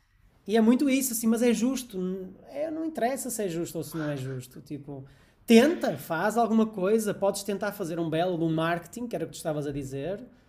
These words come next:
e nó-, todos nós queremos que o mundo evolua para algo que seja melhor para todos, obviamente,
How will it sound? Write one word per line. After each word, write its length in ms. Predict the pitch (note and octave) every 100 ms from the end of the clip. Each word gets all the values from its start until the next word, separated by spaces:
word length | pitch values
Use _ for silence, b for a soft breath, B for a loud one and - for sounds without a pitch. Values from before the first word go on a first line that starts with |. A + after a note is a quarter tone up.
| B B
e 100 | E3
nó-, 120 | F#3
todos 280 | F#3 D4 A#3
nós 200 | C4 -
queremos 320 | G3 G#3 A3
que 100 | -
o 60 | F#3
mundo 440 | E3+ F3 F#3+ A3
evolua 480 | F3+ D3+ E3 D#3+ F#3+
para 220 | F#3+ E3
algo 320 | D3+ D3 C#3+ D3
que 80 |
seja 220 | - D3 D3
melhor 380 | C#3+ C3+ D3+
para 180 | D#3+ E3+
todos, 420 | D#3+ C#3+ C#3+ D3+
obviamente, 640 | D3 C3+ C#3 C3+ C#3 G3